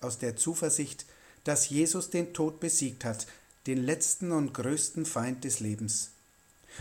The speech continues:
Und sie gibt den Mut und die Kraft, selbst zu handeln, Leidenden zu helfen, Trauernde zu trösten, die He-, Heils- und Friedensbotschaft Jesu weiterzugeben, für den Klimaschutz zu kämpfen,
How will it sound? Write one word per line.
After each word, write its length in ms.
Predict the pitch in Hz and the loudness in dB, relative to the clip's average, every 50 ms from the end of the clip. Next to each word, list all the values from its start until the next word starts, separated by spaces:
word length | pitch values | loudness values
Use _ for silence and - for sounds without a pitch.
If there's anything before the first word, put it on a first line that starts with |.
| - - | -4 0
Und 160 | - 165 - | 4 6 6
sie 120 | - 196 196 | 6 6 4
gibt 240 | 190 180 185 - - | 2 0 0 4 4
den 260 | 160 156 151 143 139 | 6 6 6 4 4
Mut 260 | 143 160 190 196 196 | 4 2 2 0 0
und 180 | 180 156 151 - | 0 2 2 0
die 120 | 143 110 | -2 -4
Kraft, 440 | - - 117 127 147 151 - - - | -4 -4 -2 -2 -2 -2 -4 -2 -2
selbst 480 | - - - 143 156 151 - - - - | 0 2 2 2 0 0 -2 -2 -2 0
zu 220 | - 160 151 - | -2 -2 -2 -2
handeln, 440 | 139 127 113 113 107 101 98 98 - - _ - _ _ _ - _ _ _ - | -4 -4 -2 -2 -2 -4 -4 -6 -10 -16 _ -20 _ _ _ -20 _ _ _ -6
Leidenden 580 | 117 113 117 127 143 156 151 156 139 147 135 127 | -4 0 2 2 2 2 2 0 0 -2 -2 -2
zu 160 | - - 120 | -2 -2 -2
helfen, 580 | 107 110 123 143 147 - 147 139 143 139 139 - - - - _ - - - _ _ - | 0 0 0 0 0 0 0 -2 -2 -2 -6 -12 -18 -20 -20 _ -20 -20 -20 _ _ -6
Trauernde 540 | - 131 127 143 156 160 170 165 156 156 147 | 0 4 6 6 6 6 6 4 4 2 2
zu 140 | - - | 0 -2
trösten, 760 | 120 - - 135 135 139 147 - - - - 135 123 113 - - - - - - - - - - - - - | -2 -2 -2 0 2 2 4 4 4 4 4 2 0 -2 -4 -10 -16 -20 -20 -20 -20 -20 -20 -20 -8 -2 0
die 120 | 156 123 | 2 2
He-, 260 | 113 - 127 139 - - - - - | 2 0 0 -2 -2 -4 -6 -4 0
Heils- 340 | - 139 156 175 190 190 - | 2 4 4 4 4 4 4
und 160 | 175 160 156 | 4 2 2
Friedensbotschaft 920 | - - 139 143 160 175 185 185 - - - 147 147 147 - 170 151 - - | 0 0 0 0 0 2 2 2 2 2 2 2 0 2 2 0 0 -2 -2
Jesu 440 | - 139 135 139 135 - 151 147 135 | -2 0 0 2 2 2 0 2 2
weiterzugeben, 1040 | 139 131 135 156 151 170 160 165 - 127 110 123 120 117 107 123 123 117 107 107 - - - - - - - - _ - | 4 4 4 4 4 2 2 2 0 -2 -2 -2 -2 -2 0 -2 -2 -2 -4 -8 -12 -18 -20 -20 -20 -20 -20 -20 _ -8
für 160 | - 147 139 | -4 0 2
den 180 | 156 160 156 | 2 2 2
Klimaschutz 640 | 156 - 151 170 175 175 160 151 - 135 - - - | 2 2 2 4 4 4 4 2 0 0 0 0 2
zu 120 | - 139 123 | 2 0 -2
kämpfen, 560 | - - 117 117 113 110 - 120 113 107 | -2 -2 0 0 -2 -2 -2 -2 -2 -4